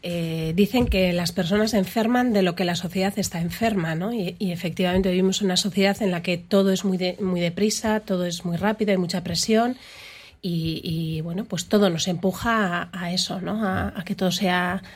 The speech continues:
las redes sociales a, a los jóvenes, a que todo sea perfecto, a que todo sea, eh, ser feliz, disfrutar, ¿no? Todo es ideal en la vida de, de, bueno,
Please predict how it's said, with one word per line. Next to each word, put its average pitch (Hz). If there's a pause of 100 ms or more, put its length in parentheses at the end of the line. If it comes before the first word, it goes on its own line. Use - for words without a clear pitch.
(120)
las 165
redes 175
sociales 185
a, 180 (100)
a 185
los 175
jóvenes, 202
a 175
que 170
todo 175
sea 175
perfecto, 226
a 202
que 185
todo 175
sea, 170 (400)
eh, 170
ser 190
feliz, 214
disfrutar, 202
¿no? 220
Todo 202
es 185
ideal 180
en 175
la 170
vida 180
de, 175 (400)
de, 175
bueno, 185